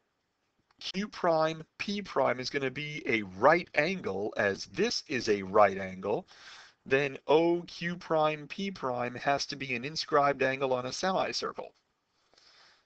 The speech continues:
O Q prime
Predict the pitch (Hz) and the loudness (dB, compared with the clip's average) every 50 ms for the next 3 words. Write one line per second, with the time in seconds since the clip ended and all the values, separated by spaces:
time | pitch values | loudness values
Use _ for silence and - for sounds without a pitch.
0 | _ _ _ _ _ _ _ _ _ _ _ _ _ _ _ _ _ _ - - | _ _ _ _ _ _ _ _ _ _ _ _ _ _ _ _ _ _ -12 -10
1 | 135 139 143 143 143 143 143 143 143 143 143 143 143 - _ _ _ _ _ _ | -8 -8 -6 -6 -4 -2 -2 0 -2 -2 -4 -6 -8 -14 _ _ _ _ _ _
2 | _ - - - - 131 143 151 156 151 - - - - 135 135 131 127 127 127 | _ -20 -18 -16 -14 -12 -12 -12 -12 -14 -16 -12 -6 -2 0 2 2 2 2 0
3 | 127 127 127 127 127 127 | 0 -2 -4 -8 -10 -16